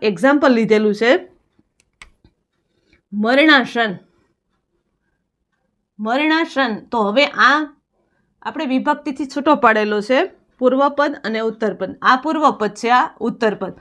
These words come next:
હવે તમને આની બીજી વ્યાખ્યા એ પણ છે કે પૂર્વપદને, અ, જેમ જેમ સમાસ આવશે એમ એને વિભક્તિથી છૂટો પાડવામાં આવશે. અહીંયા આપણો પહેલો પેટા પ્રકાર છે દ્વિતીય તત્પુરુષ, બરાબર? તો અહીંયા આપણે ખબર છે કે આપણે દેવવાળા રૂપ જોયા છે. દેવઃ,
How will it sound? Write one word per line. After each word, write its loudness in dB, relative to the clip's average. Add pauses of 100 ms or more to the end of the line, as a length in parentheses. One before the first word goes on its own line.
(300)
હવે 2
તમને 0
આની 0
બીજી -2
વ્યાખ્યા 0
એ 2
પણ -2
છે -4
કે -4
પૂર્વપદને, 0 (520)
અ, 2
જેમ 2
જેમ 2
સમાસ 0
આવશે 4
એમ 0
એને -2
વિભક્તિથી -2
છૂટો 2
પાડવામાં 2
આવશે. -2
અહીંયા 2
આપણો 2
પહેલો 2
પેટા -2
પ્રકાર -2
છે 0
દ્વિતીય -2
તત્પુરુષ, 2
બરાબર? 4 (420)
તો -2
અહીંયા 0
આપણે 0
ખબર 2
છે 2
કે -2
આપણે -2
દેવવાળા 2
રૂપ -2
જોયા 0
છે. -8
દેવઃ, -2